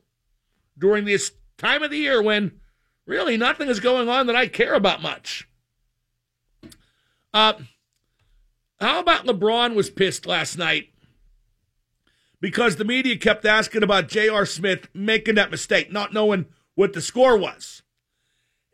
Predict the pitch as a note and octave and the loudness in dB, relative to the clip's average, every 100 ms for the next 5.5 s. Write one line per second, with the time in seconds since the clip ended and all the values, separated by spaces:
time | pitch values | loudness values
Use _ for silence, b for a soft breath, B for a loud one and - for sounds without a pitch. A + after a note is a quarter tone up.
0 | _ G#3+ A3 G#3+ F#3+ G3 B3+ C4+ C4 A#3+ | _ -2 0 -2 -2 0 2 0 2 0
1 | A3+ A3 G#3+ F3 A#3 D4 A3+ F#3 F#3 F#3 | 0 0 0 0 0 2 0 2 2 2
2 | C3+ _ _ _ _ G3+ G3 - A#3+ A3 | -2 _ _ _ _ -6 -4 2 2 2
3 | G3+ A3+ C4 A3+ F#3 F#3 - _ G#3 F3 | -2 -2 -2 2 2 2 -4 _ -6 -4
4 | G#3 G#3+ G#3+ G3+ - G3+ A3 G#3+ F3 E3+ | 2 4 2 0 -6 -2 0 2 0 0
5 | D#3+ D#3+ - F3+ A#2+ | -4 -4 -2 -2 -4